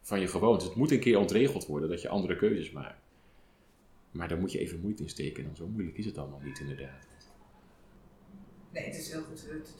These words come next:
Speaker 2: doen. Wat zijn de grootste obstakels voor mensen, denk je, om, eh, om niet ontregeld te willen raken?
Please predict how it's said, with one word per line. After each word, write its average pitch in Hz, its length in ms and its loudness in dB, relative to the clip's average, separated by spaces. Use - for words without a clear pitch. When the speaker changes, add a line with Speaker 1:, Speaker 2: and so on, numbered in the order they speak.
Speaker 2:
doen. - 340 -6
Wat 254 180 6
zijn 285 180 6
de - 60 2
grootste 247 880 2
obstakels 202 720 2
voor 160 160 -4
mensen, 160 400 -6
denk 160 200 -4
je, 160 300 -6
om, 160 200 -8
eh, 156 200 -10
om 170 180 -12
niet 190 260 -8
ontregeld 165 540 -6
te - 120 -16
willen 160 260 -4
raken? 139 400 -6